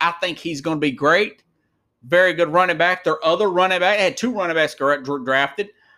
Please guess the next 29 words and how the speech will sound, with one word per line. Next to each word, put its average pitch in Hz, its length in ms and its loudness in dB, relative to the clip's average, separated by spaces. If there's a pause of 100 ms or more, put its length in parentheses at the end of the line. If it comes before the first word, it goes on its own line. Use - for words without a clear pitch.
(100)
Uh, 123 380 2
Carlos, 180 460 2
if 143 120 -8
you're 139 120 -4
still 175 340 -2
there, 170 420 0 (800)
the 143 80 2
other 220 160 4
running 151 300 0
back 147 260 -4
went 160 200 -8
to 185 60 -18
the 180 100 -10
Jets. 220 520 -4 (540)
He's 226 220 -2
the 185 80 -14
speedster. 190 540 -6
He's 175 200 -12
not 190 240 -6
the 147 80 -12
better 127 500 -4
running 139 300 0
back. 101 200 -8
The 143 80 -12
better 165 180 0
running 151 260 -2
back 113 220 -2
went 123 300 -8
to 113 420 -8